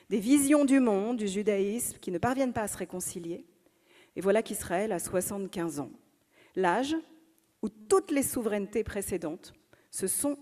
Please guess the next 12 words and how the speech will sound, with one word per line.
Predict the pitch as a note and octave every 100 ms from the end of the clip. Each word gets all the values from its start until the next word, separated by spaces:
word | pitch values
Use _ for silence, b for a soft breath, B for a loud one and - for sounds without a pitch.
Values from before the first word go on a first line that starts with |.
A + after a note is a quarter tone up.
| -
effondrées. | G#3 G3+ G3 F3 F3 F3+ - _ _ _ _ _ _ _ _ _ _ _ _ _
Existe-t-il | A3 A#3 C#4 - A#3+ G4+ A#3+
une | F3
malédiction ? | F3 A3 G#3+ F#3+ - - - _ _ _ _ _ b b -
Sommes-nous | C4+ C4 D4+
tragiquement | D4+ - D#4+ D4+ - C#4 D4
condamnés | A#3 G3+ G#3+ A#3+
à |
répéter | F3+ F3 G#3+ D4+
un | G3+
scénario | - G#3 G#3 G#3 C#4
catastrophique ? | C#4+ A3 A#3+ A#3+ A#3+ G3+ G3 G#3+ - -